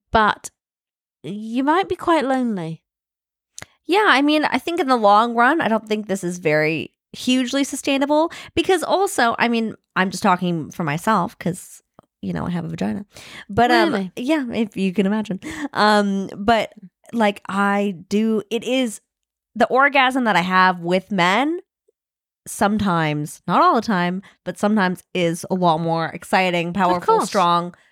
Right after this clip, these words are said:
Speaker 2: than
Speaker 1: Of
Speaker 2: with
Speaker 1: course.
Speaker 2: just myself and my vibrator.
Speaker 1: Of course
Speaker 2: Like,
Speaker 1: it is.
Speaker 2: yeah, like, you're gonna have those amazing orgasms
Speaker 1: course.
Speaker 2: with someone else.
Speaker 1: 'Cause it's a, it's about the connection.
Speaker 2: Yeah.
Speaker 1: Somebody's touching you. Somebody's, you're with them.
Speaker 2: Yeah.
Speaker 1: And I mean, that is the problem,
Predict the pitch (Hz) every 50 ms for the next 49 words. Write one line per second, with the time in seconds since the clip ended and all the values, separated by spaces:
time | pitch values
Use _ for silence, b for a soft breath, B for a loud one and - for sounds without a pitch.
0 | b b b - 185 202 202 202 - 180 185 185 415 415 320 214 - 185 - 196
1 | 185 - - 180 160 160 - 156 139 147 - 160 147 131 131 120 101 82 - -
2 | - - 67 - - B B B B 330 - - 427 440 392 370 359 381 339 285
3 | 208 185 170 - 208 220 247 214 131 - - - 226 233 - 247 254 240 233 240
4 | 214 202 202 240 233 226 214 202 190 196 185 185 190 - - 151 196 208 202 196
5 | 196 202 196 196 190 190 196 190 190 - 170 170 180 190 - - 247 185 180 185
6 | - - 185 175 175 165 175 170 143 117 120 196 - - - - - - - 370
7 | 339 - - - - _ - 262 285 - - 349 330 302 B B B B B B
8 | B - 262 254 - - 320 269 262 240 208 196 202 202 - 220 214 - - 269
9 | 285 330 370 359 - - - 220 190 - 190 - 220 214 196 - 190 175 - -
10 | 311 - - - - 262 240 208 175 180 - 240 226 233 226 226 226 233 233 233
11 | 220 - - b b b b b b 247 269 262 247 233 247 285 320 311 - -
12 | 240 190 151 123 143 - - 202 190 202 208 202 185 247 262 277 277 285 285 277
13 | 277 254 277 277 294 285 - - - 240 233 220 220 233 202 - 247 226 220 208
14 | 190 165 165 170